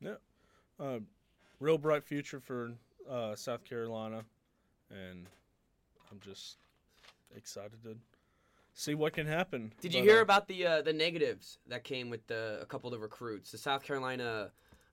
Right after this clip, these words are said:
Speaker 2: um, I, I, I wanna get the names in one second, but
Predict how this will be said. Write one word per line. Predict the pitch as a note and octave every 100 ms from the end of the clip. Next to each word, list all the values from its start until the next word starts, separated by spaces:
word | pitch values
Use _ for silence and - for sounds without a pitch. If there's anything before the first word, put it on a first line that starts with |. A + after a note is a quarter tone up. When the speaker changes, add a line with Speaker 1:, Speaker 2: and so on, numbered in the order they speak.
| _
Speaker 2:
um, | A#2 A2+ G#2+ G2+ E2+ C#2+ _ - - _ _ _ _ _ _ _ -
I, |
I, | A2+ - A2+ A2+ -
I | B2
wanna | B2 C3+ B2+ A2 - _
get | - B2+
the | A#2+
names | B2 A#2+ A#2
in | A2+
one | A2 A#2
second, | A#2 B2+ A#2+ - -
but | A2